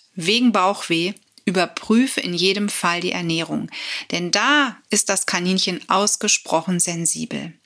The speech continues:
Das Kaninchen sollte also wirklich möglichst viel Frisches bekommen, aber eben Blättriges. Am besten wären wirklich viele frische Wildkräuter von der Wiese,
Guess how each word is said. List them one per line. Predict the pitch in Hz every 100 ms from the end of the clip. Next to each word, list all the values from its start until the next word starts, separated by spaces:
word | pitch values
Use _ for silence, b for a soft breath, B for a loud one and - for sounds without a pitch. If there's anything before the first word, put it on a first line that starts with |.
| _ B B B B B
Das | 190
Kaninchen | - 214 269 277 240
sollte | 214 226 233
also | 202 202 180
wirklich | 180 - 156 -
möglichst | 190 196 185 -
viel | - 165
Frisches | - - 190 - 226 -
bekommen, | 233 - 226 247 339 _ _ -
aber | 185 180 190
eben | 185 175 156
Blättriges. | 175 175 - 196 226 320 - - _ -
Am | 185 180
besten | 190 254 - 208 175
wären | 180 202 180
wirklich | 170 165 - -
viele | - 220 240 240
frische | - - 196 - 185 165
Wildkräuter | 170 233 233 - 196 190 196 196 185 -
von | - 208 233
der | 262 190
Wiese, | 170 160 180 269